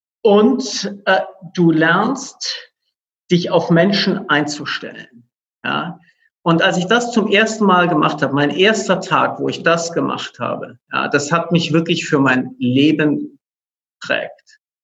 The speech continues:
ja. Also, du schaust auf niemanden mehr runter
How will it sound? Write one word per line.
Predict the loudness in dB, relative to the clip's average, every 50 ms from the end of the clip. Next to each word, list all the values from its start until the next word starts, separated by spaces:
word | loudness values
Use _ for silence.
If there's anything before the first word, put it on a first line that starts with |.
| _
ja. | -4 -4 -4 -4 -6 -8 -12 _ _ _ _ _ _ _ _ _ _ _ _ _ _ _ _
Also, | -2 0 2 2 2 2 2 4 4 4 2 0 -2 -4 -8 -12 -16 -20 _ _ _ _ _ _ _ _ _ _ _
du | -8 -6
schaust | -2 0 2 2 2 2 0 -2
auf | -2 -2 0
niemanden | 0 2 4 4 2 2 0 0 0
mehr | 0 0 0
runter | 0 0 -2 -2 -2 -4 -4 -6 -6 -8 -12 -16 _